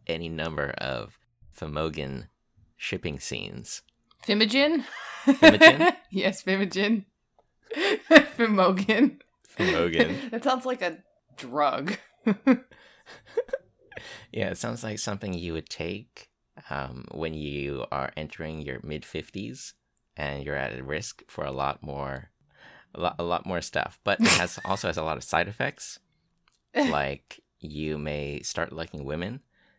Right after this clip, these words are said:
Speaker 1: and be part of school drama. You'll really
Speaker 2: School
Speaker 1: wanna get
Speaker 2: drama
Speaker 1: onto
Speaker 2: at
Speaker 1: a
Speaker 2: fifty?
Speaker 1: Ferris wheel. Yeah, you, you're gonna need to,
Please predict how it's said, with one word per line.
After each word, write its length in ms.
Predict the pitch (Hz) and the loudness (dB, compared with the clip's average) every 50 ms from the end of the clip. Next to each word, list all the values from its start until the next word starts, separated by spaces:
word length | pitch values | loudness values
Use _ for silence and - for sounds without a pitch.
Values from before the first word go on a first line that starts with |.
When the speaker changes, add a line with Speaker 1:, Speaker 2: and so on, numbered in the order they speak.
| _ _ _ _ _ - | _ _ _ _ _ -6
Speaker 1:
and 720 | 82 80 76 73 71 73 73 71 71 71 69 71 73 - _ | -4 -4 -4 -4 -4 -6 -6 -6 -8 -8 -10 -10 -12 -16 _
be 160 | - 80 76 | -10 -8 -8
part 420 | 71 - - - 78 78 76 73 - _ | -8 -12 -8 -4 -2 -2 -2 -4 -4 _
of 680 | 82 76 73 71 71 69 69 67 67 69 - - - _ _ _ _ | -6 -4 -4 -4 -4 -6 -8 -8 -12 -14 -18 -20 -20 _ _ _ _
school 440 | - - - - - 90 85 82 78 | -12 -12 -12 -8 -8 -6 -6 -6 -8
drama. 560 | - - 85 82 82 85 87 87 92 107 - _ _ _ _ _ _ _ _ _ _ _ | -8 -6 -4 -4 -4 -2 -4 -6 -6 -10 -14 _ _ _ _ _ _ _ _ _ _ _
You'll 480 | 95 85 78 78 78 76 76 73 78 - | -14 -10 -8 -6 -6 -6 -6 -6 -8 -10
really 260 | - 80 80 85 92 95 | -12 -10 -8 -4 -2 -2
Speaker 2:
School 160 | 101 - 311 | 2 4 6
Speaker 1:
wanna 120 | 330 - | 6 6
get 40 | - | 8
Speaker 2:
drama 280 | - 226 240 233 254 262 | 10 10 10 10 10 8
Speaker 1:
onto 100 | 240 208 | 8 6
Speaker 2:
at 20 | 190 | 6
Speaker 1:
a 40 | 165 | 6
Speaker 2:
fifty? 240 | 240 240 240 285 339 | 4 4 6 6 6
Speaker 1:
Ferris 280 | - - 101 - - | 6 6 2 -4 -6
wheel. 360 | - 110 110 113 117 131 151 - _ _ _ _ _ _ _ _ - - - | -4 -2 -2 0 -2 -4 -8 -14 _ _ _ _ _ _ _ _ -20 -14 -6
Yeah, 360 | 95 98 120 123 82 65 - - - - - | -2 2 2 4 2 2 0 -6 -14 -12 -6
you, 140 | 90 87 | -6 -4
you're 200 | 85 78 80 82 | -4 -4 -4 -4
gonna 240 | 80 90 90 90 90 | -2 -2 -2 -2 -2
need 260 | 87 87 87 85 85 | -2 -2 -4 -4 -6
to, 400 | - - 80 76 73 71 69 65 | -6 -8 -6 -6 -4 -6 -6 -8